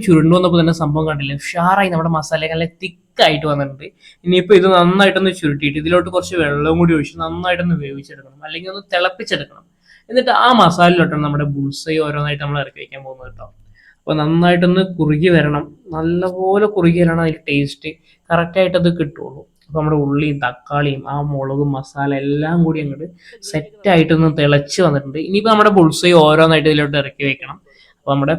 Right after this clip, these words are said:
പൊട്ടാതെ കിട്ടിയ ഉണ്ണിയില്ലേ നമ്മുടെ മഞ്ഞക്കറിയൊക്കെ, അപ്പൊ അതെല്ലാം വെ-, അത് അതിന്റെ ഭംഗി ഒരു പ്രത്യേക ഭംഗിയാണ്, നല്ല, നല്ല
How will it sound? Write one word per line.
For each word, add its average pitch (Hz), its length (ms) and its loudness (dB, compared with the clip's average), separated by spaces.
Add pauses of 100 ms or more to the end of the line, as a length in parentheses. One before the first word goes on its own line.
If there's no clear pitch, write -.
പൊട്ടാതെ 214 520 2
കിട്ടിയ 196 320 4
ഉണ്ണിയില്ലേ 151 340 2
നമ്മുടെ 143 200 -2
മഞ്ഞക്കറിയൊക്കെ, 143 560 -2 (320)
അപ്പൊ - 160 -4
അതെല്ലാം 185 360 2
വെ-, 175 220 2
അത് 180 100 4 (200)
അതിന്റെ 202 260 4
ഭംഗി 160 240 6
ഒരു 160 140 0
പ്രത്യേക 151 300 -4 (100)
ഭംഗിയാണ്, 131 360 -8
നല്ല, 147 160 -4 (220)
നല്ല 165 200 2